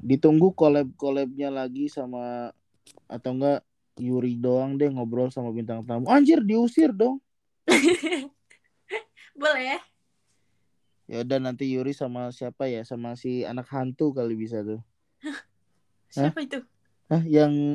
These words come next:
Speaker 1: yang rumah sendiri. Anak gunung, ngerumah sendiri. Yang ngejagainnya macan putih, masa nggak tahu?
Speaker 2: Nggak tahu lah.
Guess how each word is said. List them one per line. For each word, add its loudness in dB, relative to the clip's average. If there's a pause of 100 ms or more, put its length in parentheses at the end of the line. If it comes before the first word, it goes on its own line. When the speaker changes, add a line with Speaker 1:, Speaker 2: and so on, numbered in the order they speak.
Speaker 1:
yang -2
rumah 0
sendiri. 0 (1900)
Anak -4
gunung, 2
ngerumah 0
sendiri. 0 (340)
Yang -4
ngejagainnya 2
macan -2
putih, -2
masa -6
nggak -6
tahu? -4 (680)
Speaker 2:
Nggak -6
tahu -2
lah. -4